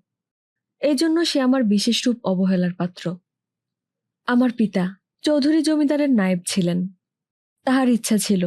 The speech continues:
আমার হাতটা পাকিলেই আমাকে জমিদারি সেরেস্তার কাজ শিখাইয়া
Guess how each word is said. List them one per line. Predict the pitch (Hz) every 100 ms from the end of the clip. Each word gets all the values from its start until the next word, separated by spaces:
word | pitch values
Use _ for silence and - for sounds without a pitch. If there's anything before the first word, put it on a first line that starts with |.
| 190 - _ _ _ _ 269
আমার | 277 302
হাতটা | 294 294 302
পাকিলেই | 302 294 302 311 320
আমাকে | 247 254 269
জমিদারি | 220 208 208 214 226
সেরেস্তার | 240 214 220 240 233
কাজ | 190 190
শিখাইয়া | 220 202 226 240